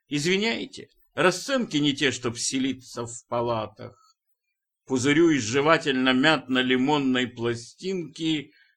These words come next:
двадцать семь. Не взрослею, не стоит искать виноватых.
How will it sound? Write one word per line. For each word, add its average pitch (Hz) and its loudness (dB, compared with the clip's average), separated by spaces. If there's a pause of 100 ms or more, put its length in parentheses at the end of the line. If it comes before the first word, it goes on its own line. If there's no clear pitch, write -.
двадцать 160 -2
семь. 98 -8 (1040)
Не 135 0
взрослею, 139 -2 (640)
не 165 -4
стоит 202 -4
искать - -8
виноватых. 101 -8